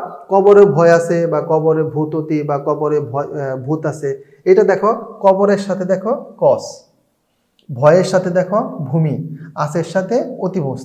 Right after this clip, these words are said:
তাহলে এই কবরে ভয় আছে এইটা দিয়ে কি আমরা cos theta কি মনে রাখতে পারি না? কবরে মানে হচ্ছে কস, ভয় মানে হচ্ছে ভূমি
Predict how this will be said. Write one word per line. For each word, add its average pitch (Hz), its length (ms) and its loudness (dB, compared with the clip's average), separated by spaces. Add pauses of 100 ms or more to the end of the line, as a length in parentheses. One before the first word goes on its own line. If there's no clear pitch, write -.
তাহলে 185 240 0 (420)
এই 156 60 -2 (120)
কবরে 208 340 4 (180)
ভয় 156 240 0
আছে 147 140 -4 (120)
এইটা 180 180 -2 (100)
দিয়ে 196 200 -2
কি 190 140 -4
আমরা 175 140 -2 (120)
cos 180 240 0
theta 170 220 -4
কি 170 60 -6 (100)
মনে 160 160 -2
রাখতে 160 240 -4
পারি 175 180 -2
না? 220 40 -4 (500)
কবরে 170 340 4
মানে 165 160 0
হচ্ছে 160 160 -8 (100)
কস, 190 220 4 (840)
ভয় 147 240 2
মানে 170 200 0
হচ্ছে 170 160 -6 (120)
ভূমি 170 280 0